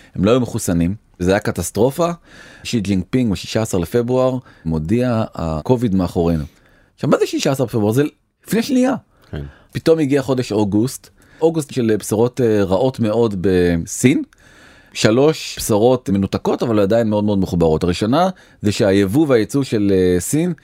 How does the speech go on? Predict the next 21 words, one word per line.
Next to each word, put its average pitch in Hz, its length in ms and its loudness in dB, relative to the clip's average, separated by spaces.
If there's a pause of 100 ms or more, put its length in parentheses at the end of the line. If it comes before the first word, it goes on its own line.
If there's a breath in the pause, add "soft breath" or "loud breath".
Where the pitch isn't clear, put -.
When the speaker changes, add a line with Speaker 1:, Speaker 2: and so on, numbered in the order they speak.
(320 soft breath)
Speaker 1:
התכווץ 95 540 -2
בצורה 104 540 2
משמעותית. 82 580 -2
זאת - 80 -10
אומרת, 90 180 0
בעצם 110 220 -2
הייתה 104 200 -2
ירידה 101 400 2 (480 loud breath)
של, 95 320 2
אה, 92 60 2
כמעט, 123 420 0
אה, 113 180 2
חמישה 104 320 -2
עשר 104 240 -2
אחוז 98 300 -2
בייצוא, 82 440 0
ארבעה 95 200 0
עשר 104 160 -2
נקודה 90 220 -4
חמישה 85 300 -4
אחוזים, 107 440 -2